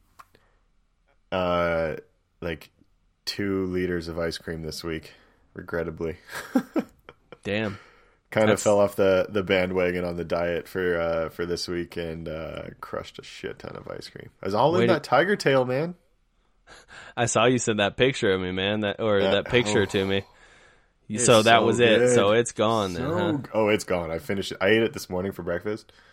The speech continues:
Speaker 1: <laughs>
Speaker 2: <laughs>
Speaker 1: My
Speaker 2: That's a
Speaker 1: breakfast this morning was, uh, we went out to a Mexican bar restaurant last night, and we got a bunch
Speaker 2: Mm-hmm.
Speaker 1: of tacos and, uh,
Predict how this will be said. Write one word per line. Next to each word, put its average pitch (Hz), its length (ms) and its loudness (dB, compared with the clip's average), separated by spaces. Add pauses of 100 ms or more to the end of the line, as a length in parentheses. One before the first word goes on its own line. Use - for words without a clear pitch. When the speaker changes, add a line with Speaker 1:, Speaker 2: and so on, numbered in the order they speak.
(1040)
Speaker 1:
<laughs> 180 80 -10
Speaker 2:
<laughs> - 80 -20
Speaker 1:
My 180 1200 0
Speaker 2:
That's 190 220 4
a 202 120 6
Speaker 1:
breakfast 185 260 4
this 185 220 -2
morning 165 420 -2
was, 143 460 2 (960)
uh, 143 320 8
we 151 160 4
went 143 200 4
out 139 200 6
to 139 320 2
a 120 80 4
Mexican 120 720 -4
bar 113 480 6
restaurant 117 580 2
last 123 300 0
night, 127 300 0
and 113 100 -8
we 110 80 -6
got 110 160 4
a 104 60 -2
bunch 107 240 -2
Speaker 2:
Mm-hmm. 139 180 -6
Speaker 1:
of 107 160 2
tacos 120 480 -4
and, 104 340 0
uh, 92 320 -2